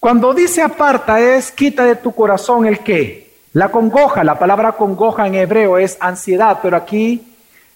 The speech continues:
hay que tener cuidado porque cuando escuchamos palabras tan, tan modernas como ansiedad, por ejemplo, que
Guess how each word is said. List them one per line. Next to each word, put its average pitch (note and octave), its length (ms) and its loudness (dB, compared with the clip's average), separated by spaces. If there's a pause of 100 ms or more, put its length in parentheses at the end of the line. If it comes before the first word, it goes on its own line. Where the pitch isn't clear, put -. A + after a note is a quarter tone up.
(760)
hay A#3 160 -2
que A#3+ 100 -2
tener A#3+ 280 0
cuidado A3+ 500 0
porque F3+ 240 -4
cuando F#3+ 220 -2
escuchamos A3+ 380 -2
palabras A#3 460 0
tan, A#3 400 -2 (440)
tan B3+ 240 2
modernas G3+ 680 0
como E3+ 240 -2
ansiedad, F#3 540 -2
por G#3+ 100 -2
ejemplo, G3 560 -4
que D#3 160 -6